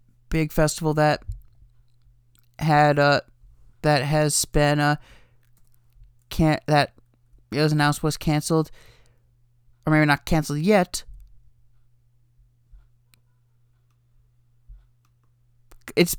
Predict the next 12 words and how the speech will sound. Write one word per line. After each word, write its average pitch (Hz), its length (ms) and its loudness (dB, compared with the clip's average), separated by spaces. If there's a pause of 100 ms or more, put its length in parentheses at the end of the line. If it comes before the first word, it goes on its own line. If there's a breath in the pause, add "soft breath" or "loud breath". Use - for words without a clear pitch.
(200)
so 190 140 2
there's 175 160 2
been 196 160 2
mixed 170 220 4
reports - 300 4
so 170 120 4
far. 170 300 2 (420 soft breath)
Um, 156 400 4 (260)
at - 80 -4
first 165 320 0
for 170 140 2
Coachella, - 600 0